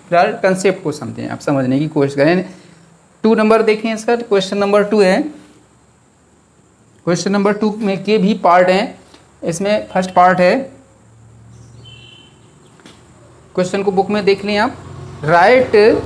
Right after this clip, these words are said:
a pair of in-, negative integers whose difference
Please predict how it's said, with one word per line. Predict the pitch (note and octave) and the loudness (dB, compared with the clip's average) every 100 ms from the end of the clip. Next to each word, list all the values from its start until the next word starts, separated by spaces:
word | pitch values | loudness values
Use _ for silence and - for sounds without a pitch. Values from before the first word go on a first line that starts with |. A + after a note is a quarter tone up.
| - - - - - - | -10 -16 -20 -20 -20 -2
a | F#3 | -2
pair | - C4 C4 | 2 4 6
of | G#3+ G#3+ | 6 4
in-, | G3 F3+ - - - - - - F3 | 0 -2 -8 -16 -16 -14 -14 -6 -2
negative | F3 F#3+ A#3 A#3+ | 2 2 4 4
integers | G3 D3+ D3+ C#3+ C#3 - | 4 2 2 2 2 0
whose | G3+ C#4 G#3 | 0 0 2
difference | A3+ G#3 A3 A#3 | 0 0 -2 -2